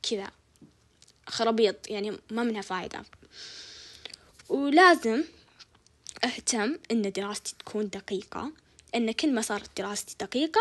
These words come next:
كل ما صارت صحيحة. عندنا هنا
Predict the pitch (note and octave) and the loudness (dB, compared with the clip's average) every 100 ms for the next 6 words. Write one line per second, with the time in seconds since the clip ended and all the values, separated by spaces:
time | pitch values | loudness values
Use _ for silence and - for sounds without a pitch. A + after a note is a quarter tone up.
0 | C5 - C#4+ A#3+ A3 A3 A3 G#3+ A3 A3 | 0 -4 -2 0 0 -4 -6 -6 -6 -6
1 | - - - - - - - - - - | -8 -10 -2 12 12 12 8 -8 -10 -10
2 | - - - - - - - - - - | -10 -10 -20 -12 -12 -10 -14 -16 -20 -14
3 | - - - - - - - - _ _ | -14 -14 -20 -20 -20 -18 -18 -18 _ _
4 | _ _ _ _ _ _ _ _ - _ | _ _ _ _ _ _ _ _ -20 _
5 | - _ _ _ _ _ _ _ _ _ | -20 _ _ _ _ _ _ _ _ _
6 | - - B3+ A4+ F#4+ C#4 C#4 B3 A3 A#3 | -20 -12 4 4 4 0 0 0 0 -2
7 | D4 | -2